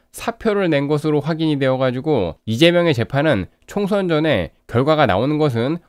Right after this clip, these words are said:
완전히 나가리가 됐다라는 말이 나오고 있습니다. 관련 소식을 짚어보면은 먼저 오늘 언론 보도에 따르면은 서울중앙지법 형사합의 삼십사 부 재판장인 강규태 부장판사가 최근에 사표를 낸 것으로 파악되었습니다.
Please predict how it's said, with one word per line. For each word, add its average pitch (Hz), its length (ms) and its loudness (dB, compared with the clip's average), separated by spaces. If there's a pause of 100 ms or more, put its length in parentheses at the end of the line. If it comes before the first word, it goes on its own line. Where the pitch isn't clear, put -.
(120)
완전히 151 460 4
나가리가 156 540 2
됐다라는 135 520 2
말이 98 220 2
나오고 101 260 2
있습니다. 92 600 -2
관련 160 260 2
소식을 175 320 -4
짚어보면은 123 680 -2 (200)
먼저 151 260 6
오늘 185 160 8
언론 143 260 8
보도에 170 280 2
따르면은 160 580 4 (140)
서울중앙지법 151 1040 2 (200)
형사합의 190 640 0
삼십사 190 520 -2
부 139 340 0 (160)
재판장인 151 840 0 (200)
강규태 170 540 0
부장판사가 147 1120 2 (180)
최근에 190 580 0 (160)
사표를 196 640 0
낸 127 160 0
것으로 139 260 -2
파악되었습니다. 120 960 0